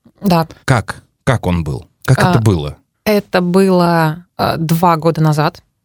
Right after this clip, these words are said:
Speaker 1: А, на минуточку, бизнесу уже больше семи лет. Два года назад я почувствовала, что, м, в-, вот, вот оно.
Speaker 2: А что в-, вызвало эту мысль?
Speaker 1: Я построила дом.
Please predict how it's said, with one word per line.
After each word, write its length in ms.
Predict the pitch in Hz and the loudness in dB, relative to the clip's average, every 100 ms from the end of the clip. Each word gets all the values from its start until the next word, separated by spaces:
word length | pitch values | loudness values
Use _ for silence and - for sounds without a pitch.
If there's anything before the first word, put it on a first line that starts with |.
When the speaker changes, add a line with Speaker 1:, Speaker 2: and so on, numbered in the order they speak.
| _ - | _ -2
Speaker 1:
А, 380 | 160 151 156 160 | 0 0 -4 -6
на 140 | 160 | 2
минуточку, 440 | 160 156 - - 151 | 2 2 -2 -10 -4
бизнесу 520 | 156 151 147 - 156 | -2 0 0 -2 -4
уже 360 | 156 170 156 151 | -4 -6 -4 -4
больше 680 | 160 156 156 - - 156 | -2 -2 -2 -8 -8 -6
семи 400 | 143 - - 143 139 | -6 -8 0 0 2
лет. 400 | 180 277 - _ _ _ _ | 0 0 -6 _ _ _ _
Два 220 | 185 214 | 2 4
года 180 | 247 247 | 2 2
назад 340 | 214 170 175 _ _ | 2 0 -4 _ _
я 240 | 170 175 | 0 0
почувствовала, 520 | 180 180 190 - 202 180 | 0 -2 -2 0 0 0
что, 300 | - 170 156 170 | 0 -2 -2 -2
м, 160 | 180 - _ - | -4 -6 _ -4
в-, 180 | 190 - | -4 -4
вот, 420 | 170 170 175 220 - | -4 0 2 2 0
вот 320 | 165 185 240 | -2 0 2
оно. 300 | 185 165 151 - _ - | 2 2 2 -4 _ -4
Speaker 2:
А 100 | 101 - | -2 -2
что 240 | - 127 | 0 2
в-, 480 | 117 92 95 82 90 | 2 0 -4 -4 -2
вызвало 360 | 95 98 90 82 | 0 2 2 2
эту 160 | 80 90 | 2 2
мысль? 400 | 85 78 - - _ - | 2 0 -8 -16 _ -2
Speaker 1:
Я 200 | 202 202 | 2 2
построила 440 | 196 - 196 185 | 0 -2 0 0
дом. 220 | 170 156 | 2 0